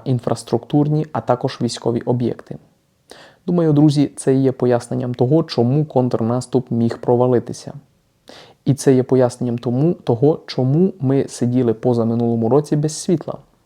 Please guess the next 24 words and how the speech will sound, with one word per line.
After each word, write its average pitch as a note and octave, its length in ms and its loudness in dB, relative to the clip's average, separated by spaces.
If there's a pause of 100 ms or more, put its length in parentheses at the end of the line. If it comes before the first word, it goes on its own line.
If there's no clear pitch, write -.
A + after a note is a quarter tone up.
(1000)
До B2 100 4
того A#2+ 240 2
ж, - 80 -8
це - 80 -6
також B2 280 -2
пояснює, B2 440 0
чому C3 220 0
минулого C#3 420 2
року A#2+ 220 2
у A#2 40 0
нас A2+ 180 -6
уже A#2 120 0
було A#2 240 0
світло. - 400 -10 (680)
Адже B2 280 2
під B2+ 200 -2
кінець C#3+ 540 -2 (220)
цим B2+ 280 0
агентам D3 400 0
могли B2+ 340 2
зливати, C#3 420 0
я C3 40 0
так C3 160 0
думаю, B2 400 0